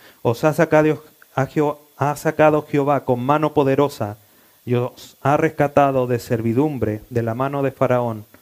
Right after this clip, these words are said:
rey de Egipto". No porque fueran los más bonitos, ni el pueblo de Israel, simplemente porque Él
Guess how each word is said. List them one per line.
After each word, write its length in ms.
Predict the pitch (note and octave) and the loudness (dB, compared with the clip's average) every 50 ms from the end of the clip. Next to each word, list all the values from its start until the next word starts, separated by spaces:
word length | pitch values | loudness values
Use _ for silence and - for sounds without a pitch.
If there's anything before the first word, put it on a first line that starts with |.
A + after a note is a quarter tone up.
| _ _ _ _ _ _ - | _ _ _ _ _ _ -8
rey 280 | A2 A2 A2+ A2+ A#2 | -4 -2 0 0 0
de 80 | A2 A2 | -2 -4
Egipto". 500 | - - A2+ G#2+ G#2 _ _ - G#2+ - _ _ _ _ _ _ _ _ _ _ _ _ _ _ _ _ _ _ _ _ _ _ _ _ _ _ _ _ _ _ _ _ _ _ _ _ _ _ _ _ _ - | -6 -6 -10 -10 -10 _ _ -20 -20 -20 _ _ _ _ _ _ _ _ _ _ _ _ _ _ _ _ _ _ _ _ _ _ _ _ _ _ _ _ _ _ _ _ _ _ _ _ _ _ _ _ _ -16
No 200 | C3+ C3 C#3 D#3 | -10 -8 -6 -4
porque 240 | E3+ D#3+ - D#3+ - | -4 -4 -4 -4 0
fueran 500 | - F3 E3+ E3+ E3 D#3+ D#3 D3+ D#3 _ _ _ _ _ _ - | 0 2 2 2 -2 -4 -8 -12 -16 _ _ _ _ _ _ -8
los 160 | - C#3 C#3 | -6 -6 -4
más 140 | D3+ D#3+ D#3 | -2 -2 0
bonitos, 400 | D#3 E3 E3 F#3 F3+ - B2 G#2 - _ _ _ _ _ _ _ _ _ _ _ _ _ _ _ _ _ _ _ _ _ _ _ _ _ _ _ _ _ _ _ _ _ _ _ _ _ - | 0 0 0 0 -6 -6 -8 -8 -10 _ _ _ _ _ _ _ _ _ _ _ _ _ _ _ _ _ _ _ _ _ _ _ _ _ _ _ _ _ _ _ _ _ _ _ _ _ -10
ni 120 | C3 B2+ | -8 -8
el 40 | B2 | -4
pueblo 300 | - C#3+ C#3 C#3+ C#3+ C#3+ | -2 -2 -2 0 -2 -6
de 60 | C#3+ | -6
Israel, 380 | C3+ C3+ C#3 C#3+ C#3+ C#3 C3 - _ _ _ _ _ _ _ _ _ - - _ - | -6 -6 -6 -8 -8 -10 -12 -14 _ _ _ _ _ _ _ _ _ -20 -20 _ -18
simplemente 760 | - - E3 E3+ E3 - E3 E3 E3 F3 D#3+ C3 - - A2+ | -10 -8 -8 -6 -4 -2 -2 -2 -2 -2 -6 -8 -10 -12 -8
porque 400 | - B2 A2+ - - B2+ B2+ C#3 | -6 -6 -8 -6 -4 -4 -4 -4
Él 160 | C#3+ C#3 | -6 -8